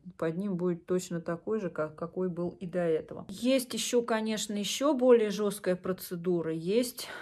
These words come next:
э, как шлифовка лазером, то есть там еще глубже. Травма кожи, да, лазером, она еще глубже, еще сильнее. И там люди, я знаю, вообще сидят просто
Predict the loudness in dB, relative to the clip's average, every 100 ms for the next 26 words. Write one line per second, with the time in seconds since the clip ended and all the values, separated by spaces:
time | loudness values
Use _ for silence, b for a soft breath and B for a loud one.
0 | B B -6 -2 -2 -4 -2 -2 -2 -10
1 | -6 -6 0 4 4 4 0 0 -2 -4
2 | -8 -4 -6 -2 -2 -2 0 6 6 6
3 | 2 0 -2 0 4 6 4 -2 -4 4
4 | 4 4 0 0 2 4 4 2 2 -2
5 | -4 -2 -2 0 -2 -4 0 0 0 -2
6 | 2 2 0 -4 -6 -6 B B B -10
7 | 0 0 2 0 0 2 4 4 4 0
8 | -2 -4 0 0 2 0 0 0 0 0
9 | 0 0 -2 -2 -2 -2 -4 -4 -2 -2
10 | -6 -4 -4 -4 -8